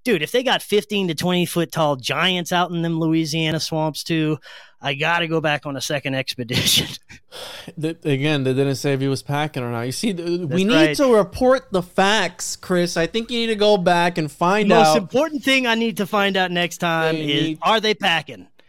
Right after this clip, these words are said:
Speaker 2: Yeah, and what are their pronouns? Is it she, her, they,
Speaker 1: <laughs>
Speaker 2: them, whatever it is, you know? And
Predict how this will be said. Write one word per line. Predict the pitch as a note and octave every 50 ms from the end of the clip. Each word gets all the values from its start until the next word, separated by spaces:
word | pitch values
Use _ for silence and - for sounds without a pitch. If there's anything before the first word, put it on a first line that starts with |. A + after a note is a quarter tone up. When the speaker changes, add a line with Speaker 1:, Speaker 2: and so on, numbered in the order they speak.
| _ -
Speaker 2:
Yeah, | D3 C3 D#3 F3 D#3
and | C#3 C3
what | C#3+ D3
are | D3+
their | D#3+ D#3+
pronouns? | D3+ - - E3 F#3+ G#3 F#3+ B2+ A#2 A2+ A#2 A2+ A#2
Is | A#2 A#2 A2
it | A2 -
she, | - - D3 D3+ D#3+ D#3
her, | C#3+ D3 D3+
they, | D#3 D#3 D3+ D3 C#3+ C#3+ D3+ D3
Speaker 1:
<laughs> | C3+ C#3+ D3
Speaker 2:
them, | D3+ D3 D3
whatever | C#3+ C#3+ D3 D3+ D3+ D3+ D3+
it | D3 D3
is, | D3+ D3+ C#3+ C#3+
you | D3+
know? | D3+ D3+ D3+ D3+ -
And | - D#3+ D#3 D#3 D3+